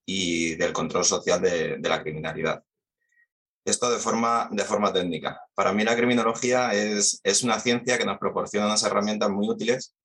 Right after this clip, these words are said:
para poder mejorar la vida de las personas, ya sea a nivel de interrelación con otras personas o, o con el entorno que nos rodea, que yo creo que también es fundamental.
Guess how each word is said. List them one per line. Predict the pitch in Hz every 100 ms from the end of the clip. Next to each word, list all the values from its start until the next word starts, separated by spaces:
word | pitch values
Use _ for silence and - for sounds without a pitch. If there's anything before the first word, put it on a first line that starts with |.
| _
para | - 85
poder | 90 95
mejorar | 101 101 98 95
la |
vida | 98 95
de | 92
las | 90
personas, | - - - - - -
ya | -
sea | - 92
a |
nivel | 90 95 95
de |
interrelación | 92 80 82 82 95
con | 87
otras | 90 98 -
personas | 92 - 120 131 -
o, | - 90 82 78 73 -
o | 82
con | 87 85
el |
entorno | 85 82 90 90
que | 87
nos | 85
rodea, | 87 87 85 - -
que | 92
yo | 85
creo | 85
que | 82
también | 85 87
es | 80
fundamental. | 80 78 78 78 85